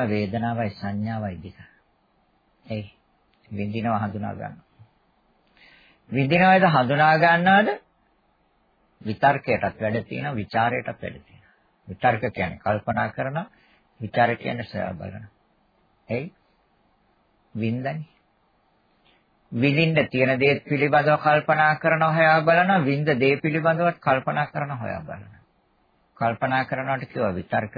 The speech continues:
කියලා, සොයා බලනවට කියව විචාර කියලා. ඒ දෙක හැරුණාම තියෙනවා චිත්ත සංකාර.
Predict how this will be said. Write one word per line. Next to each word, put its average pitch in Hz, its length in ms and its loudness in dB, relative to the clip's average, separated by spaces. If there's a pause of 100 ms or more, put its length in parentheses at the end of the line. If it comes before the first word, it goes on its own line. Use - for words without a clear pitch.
කියලා, 170 340 -4
සොයා 113 340 0
බලනවට 123 540 -2
කියව 135 200 -6
විචාර 101 380 -10
කියලා. - 340 -20 (1120)
ඒ 139 100 2
දෙක 160 160 4
හැරුණාම 160 640 4
තියෙනවා 208 360 -2 (380)
චිත්ත - 220 -2
සංකාර. 143 500 2